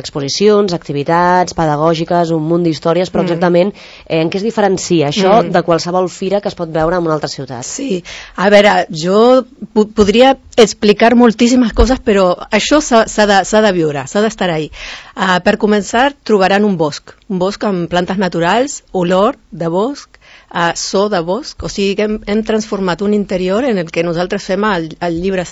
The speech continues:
Speaker 2: els llibres a la fresca, eh, que és que el llibre arriba a l'espai natural del nen. Hem volgut reproduir l'experiència que, que fem perquè el, a, en aquestes experiències els nens, mm, estan amb llibres permanentment, tot i que són nens que a vegades les mares diuen, "No llegeix,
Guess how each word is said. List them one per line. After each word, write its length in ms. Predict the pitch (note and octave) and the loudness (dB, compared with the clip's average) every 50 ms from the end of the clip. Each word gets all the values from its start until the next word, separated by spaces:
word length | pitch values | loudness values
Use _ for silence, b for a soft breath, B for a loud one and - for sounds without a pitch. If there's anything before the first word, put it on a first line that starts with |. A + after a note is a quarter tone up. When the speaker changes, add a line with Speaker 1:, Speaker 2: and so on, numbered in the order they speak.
| - - | -12 -12
Speaker 2:
els 240 | F3 E3+ D#3+ - - | -10 -10 -10 -8 -6
llibres 320 | F#3+ F#3 F#3+ F#3+ F#3+ - | -4 -2 -2 -2 -4 -4
a 60 | G3 F3+ | -6 -8
la 60 | E3+ | -8
fresca, 480 | - - G3+ G#3 - - - A3 B3 B B B B B B B B B B - | -8 -6 -8 -8 -6 -6 -6 -6 -6 B B B B B B B B B B -6
eh, 360 | - F#3 F#3 F#3 F3+ F3+ F3 - _ | -2 0 2 2 2 0 -2 -4 _
que 120 | - G3+ | -2 -2
és 120 | G#3 G#3+ - | -2 -2 -4
que 160 | - - G#3+ F#3+ F#3 | -6 -4 -2 0 0
el 220 | F#3 F#3 F#3 F3+ | 0 -2 -2 -2
llibre 280 | F#3 F#3+ G3 F#3+ F#3+ G#3 | -2 -2 0 2 2 2
arriba 540 | A3 B3+ B3 - F#3 F3+ F3 F3+ F#3+ G#3 | 2 0 0 0 -2 -2 0 0 0 0
a 40 | A3+ A3+ | 0 0
l'espai 260 | G3+ - - F#3 F3+ | -2 -2 -4 -4 -2
natural 320 | F#3+ G3 - F#3 F3 F3 | -2 -4 -4 -2 -2 -2
del 160 | E3 E3 D#3 | -2 -4 -4
nen. 220 | D#3+ D#3+ D3+ D3+ E3 D#3 - - | -6 -6 -6 -8 -10 -12 -10 -6
Hem 120 | F3+ G3 | -4 -2
volgut 300 | G3 G3+ G3 F3+ G3+ A3 - | 0 0 0 0 -2 -2 -2
reproduir 560 | A3+ A3+ G#3+ G#3 F#3 F3 E3+ E3+ F3 F3+ F#3+ | -2 -2 -2 -2 -2 -2 0 0 -2 -2 -2
l'experiència 580 | A3+ G#3 - - - E3+ E3 E3+ E3 - G3+ F#3 | -4 -4 -6 -6 -6 -4 -4 -4 -4 -6 -6 -8
que, 320 | - - E3 D#3+ D#3 D#3 - | -8 -8 -8 -8 -8 -8 -10
que 80 | D#3 | -12
fem 220 | D3 - F#3+ F#3 G3+ | -10 -6 -6 -6 -4
perquè 340 | - G#3+ G#3 - - D#3+ D3 B B B B B B B - | -4 -6 -6 -6 -6 -8 -8 B B B B B B B -10
el, 360 | - E3+ E3 D#3+ D#3+ D#3 D#3+ - | -6 -4 -4 -4 -4 -4 -6 -4
a, 220 | - E3 D#3 - - | -4 -4 -4 -4 -6
en 120 | - F3 F3 | -8 -8 -6
aquestes 320 | E3 - F3 - G#3 - | -6 -6 -4 -4 -2 -2
experiències 560 | G#3+ G3+ - - G3 G3 G3+ G3 G3 A3+ A3 | -4 -4 -4 -2 0 0 2 2 0 -2 -2
els 160 | G#3+ G3 E3+ | -2 -4 -2
nens, 640 | F3 F3+ F#3 G3+ G#3 A3 A3 - - - - - - - | -2 0 0 0 0 0 -2 -6 -14 -20 -20 -20 -18 -16
mm, 580 | - F3 F3 F3 E3+ E3 E3+ E3+ F3 G3 F#3+ - - - - | -12 -10 -8 -6 -6 -8 -8 -10 -12 -12 -14 -16 -18 -10 -8
estan 260 | F3+ E3 - A3+ A#3+ | -6 -2 2 2 4
amb 160 | A#3 G#3+ G3 | 4 4 2
llibres 400 | F#3 G#3+ B3 A3 E3+ E3+ D3+ - | 2 2 0 0 0 -2 -4 -4
permanentment, 640 | - - F3 F3 F3 F3+ F#3+ G3 G3 G3 G3 G#3+ A3 | -6 -8 -6 -4 -4 -4 -2 -2 -2 -2 -2 -2 -2
tot 160 | G#3+ A3 G#3+ A#3 | -2 -2 -2 -2
i 60 | A#3 | -4
que 80 | A3+ | -4
són 200 | F#3+ - G3 G3 | -4 -4 -4 -2
nens 200 | G3 G3+ G#3+ A3 | -2 -2 -2 -2
que 100 | G#3+ - | -4 -4
a 40 | F#3+ | -2
vegades 240 | F3+ F3+ F#3 F#3 F3+ | -2 -2 -2 -2 -2
les 100 | G#3+ F3 | -4 -4
mares 240 | F#3 F#3+ F#3+ F#3+ F3+ | -2 -2 -2 -2 -4
diuen, 320 | F#3+ F#3 F#3 F#3 F3 F3 - _ - - - | -4 -2 -2 -2 -4 -6 -10 _ -20 -18 -12
"No 180 | F#3 F#3 F#3+ | -8 -4 -2
llegeix, 460 | F#3 F#3 E3+ F3 G3+ G3+ F#3+ - - | -2 0 0 0 0 -2 -2 -4 -6